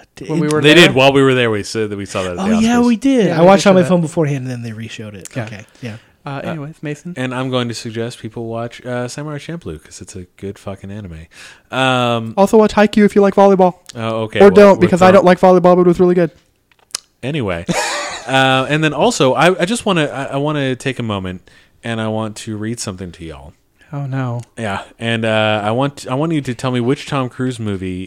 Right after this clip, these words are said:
Speaker 3: it reminds you of the most, and which one would seem most accurate for depicting this. Uh, okay, so to help and support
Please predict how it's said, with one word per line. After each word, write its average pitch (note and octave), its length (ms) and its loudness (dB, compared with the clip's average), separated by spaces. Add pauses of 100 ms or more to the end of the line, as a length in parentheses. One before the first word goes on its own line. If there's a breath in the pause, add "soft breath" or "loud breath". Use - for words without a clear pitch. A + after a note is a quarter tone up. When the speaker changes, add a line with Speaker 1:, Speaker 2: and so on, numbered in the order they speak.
Speaker 3:
it F#2+ 260 -8
reminds F#2 480 -10
you F#2+ 140 -6
of E2+ 100 -8
the F2 140 -10
most, F#2 600 -6 (400 soft breath)
and G#2+ 160 -6
which A2 220 -6
one G2 420 -6
would G2 240 -12
seem F#2+ 280 -10
most F#2 320 -8
accurate F#2+ 500 -8
for - 100 -18
depicting E2+ 500 -12
this. - 380 -16 (1800 soft breath)
Uh, A2 920 -4
okay, F2 400 -10 (160)
so G#2+ 420 -6 (300 soft breath)
to B2 100 -2
help F3 260 -4
and B2 200 -6
support C#3 480 -6